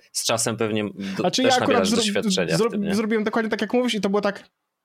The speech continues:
Speaker 2: problem rozwiązany, nie muszę się tym w ogóle
Speaker 1: No,
Speaker 2: zajmować.
Speaker 1: dokładnie,
Speaker 2: Szybko, w pół se-,
Speaker 1: dokładnie.
Speaker 2: w sensie w minutę od wrzucenia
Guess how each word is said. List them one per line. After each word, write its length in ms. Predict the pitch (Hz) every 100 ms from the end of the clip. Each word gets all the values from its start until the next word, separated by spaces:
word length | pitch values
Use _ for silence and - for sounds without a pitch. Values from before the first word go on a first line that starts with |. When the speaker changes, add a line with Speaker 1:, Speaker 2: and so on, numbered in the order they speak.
| _ -
Speaker 2:
problem 280 | 185 165
rozwiązany, 600 | 160 156 180 196 190 143 151
nie 100 | 156
muszę 240 | 165 165
się 120 | -
tym 100 | 175
w 20 | 170
ogóle 140 | 190
Speaker 1:
No, 60 | 180
Speaker 2:
zajmować. 260 | - 170
Speaker 1:
dokładnie, 240 | 185 127 110
Speaker 2:
Szybko, 360 | - - 180
w 80 | 170
pół 140 | 208 208
se-, 40 | 226
Speaker 1:
dokładnie. 180 | 98
Speaker 2:
w 40 | 180
sensie 180 | 214 226 - -
w 160 | 156 165
minutę 320 | 233 285 285
od 140 | 247 202
wrzucenia 680 | 202 214 240 226 247 349